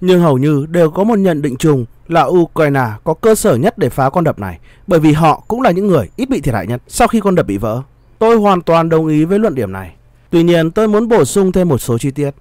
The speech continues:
Nhìn thấy trận chiến sự giữa Nga và Ukraine trong mấy ngày hôm nay, thì rõ ràng, việc Ukraine cho phá con đập Kakhovka, ý muốn lớn nhất của họ là ngăn chặn các lực lượng vũ trang Nga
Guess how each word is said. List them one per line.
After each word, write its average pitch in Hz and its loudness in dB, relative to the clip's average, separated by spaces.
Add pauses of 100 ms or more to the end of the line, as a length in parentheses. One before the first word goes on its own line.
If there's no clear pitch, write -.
(160)
Nhìn 196 0
thấy 185 2
trận 202 0
chiến 185 0
sự 202 0
giữa 196 -2
Nga 202 0
và 151 -4
Ukraine 165 -2
trong 175 -4
mấy 165 0
ngày 185 0
hôm 110 -4
nay, 104 -8 (280)
thì 170 0
rõ 147 0
ràng, 127 -2 (200)
việc 185 -2
Ukraine 196 2
cho 196 2
phá 170 0
con 196 -4
đập - -2
Kakhovka, 117 -6 (220)
ý 190 0
muốn 190 4
lớn 185 4
nhất 269 0
của 127 -2
họ 117 -4
là 170 0
ngăn 233 0
chặn 214 -2
các 269 -2
lực 220 -2
lượng 160 -2
vũ 180 -2
trang 170 0
Nga 135 -4